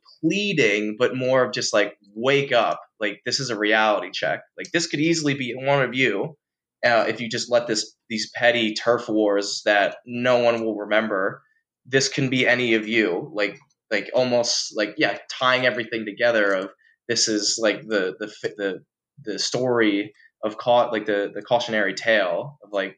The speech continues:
what happens when you just are violent for, for no reason, um, unchecked violence.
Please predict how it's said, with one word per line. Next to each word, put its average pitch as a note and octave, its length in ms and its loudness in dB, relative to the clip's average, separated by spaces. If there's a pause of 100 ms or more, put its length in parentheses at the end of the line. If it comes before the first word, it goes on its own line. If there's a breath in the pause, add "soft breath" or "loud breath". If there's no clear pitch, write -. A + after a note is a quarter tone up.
what G#2+ 120 0
happens G#2 460 0
when F#2+ 200 -8
you F#2+ 100 -16
just F#2 220 -10
are F#2+ 100 -6
violent G2 460 2 (120)
for, F#2 200 -10 (500)
for G#2 140 -6
no G#2+ 160 2
reason, G#2+ 560 -2 (400 soft breath)
um, G#2 280 2
unchecked G#2 400 0
violence. F#2 680 0